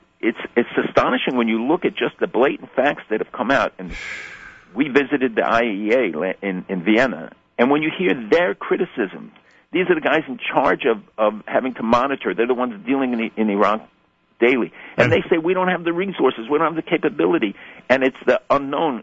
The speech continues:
Speaker 1: It's the, we know we don't have access to some of the known, but the big danger is what we don't know,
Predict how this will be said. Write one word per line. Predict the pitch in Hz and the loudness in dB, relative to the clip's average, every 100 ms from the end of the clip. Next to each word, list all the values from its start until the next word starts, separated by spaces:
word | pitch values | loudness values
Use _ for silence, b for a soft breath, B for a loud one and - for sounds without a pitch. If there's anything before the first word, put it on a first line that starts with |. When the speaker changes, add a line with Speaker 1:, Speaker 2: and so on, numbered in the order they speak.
| - | -10
Speaker 1:
It's | 110 - | -12 0
the, | 107 101 - b b _ - | 0 0 -4 b b _ -6
we | 104 117 | 0 2
know | 127 151 139 139 - _ - | 4 4 2 -2 -10 _ -2
we | 113 | 2
don't | 120 127 | 2 2
have | 120 | 2
access | 123 131 - 101 - | 0 0 -6 -8 -8
to | 92 | -2
some | 131 117 | 0 2
of | |
the | 101 | 2
known, | 113 143 113 90 - | 2 0 0 -6 -6
but | 101 | -2
the | 104 | -2
big | 98 80 | -2 -2
danger | 82 104 98 101 | -2 -4 -2 0
is | 104 110 - _ | 0 -2 -8 _
what | 120 131 | -2 2
we | 151 | 2
don't | 156 180 - | 2 0 -2
know, | 101 - | -6 -6